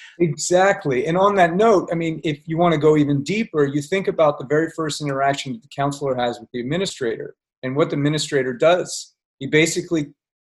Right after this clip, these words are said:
you know, tells him, "This is how we communicate. You answer when called," and he gives him the walkie-talkie.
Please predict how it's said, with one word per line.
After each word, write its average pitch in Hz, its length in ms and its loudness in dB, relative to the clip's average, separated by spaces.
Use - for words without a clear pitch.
you 147 120 0
know, 139 120 0
tells 170 400 2
him, 143 140 -2
"This 143 160 -2
is 147 140 -8
how 147 100 4
we 147 140 2
communicate. 151 640 -2
You 131 160 -4
answer 151 340 -2
when 139 160 -4
called," 185 200 4
and 139 100 0
he 120 40 -2
gives 135 220 -2
him 139 100 -4
the 131 80 -2
walkie-talkie. 135 920 0